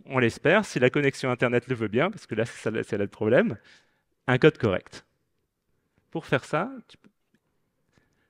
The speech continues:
ce qu'il va faire, alors là, c'est un peu petit, mais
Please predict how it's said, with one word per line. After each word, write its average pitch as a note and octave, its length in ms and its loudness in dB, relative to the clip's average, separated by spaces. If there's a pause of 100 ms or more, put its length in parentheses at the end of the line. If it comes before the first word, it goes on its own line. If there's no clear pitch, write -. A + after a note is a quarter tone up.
(1300)
ce - 140 -16
qu'il E3+ 160 -4
va C#3+ 120 6
faire, F3+ 480 4
alors G#2+ 220 0
là, C#3 140 6
c'est B2+ 160 -4
un A2+ 100 -2
peu - 160 -8
petit, A3+ 300 -6
mais D3 420 -2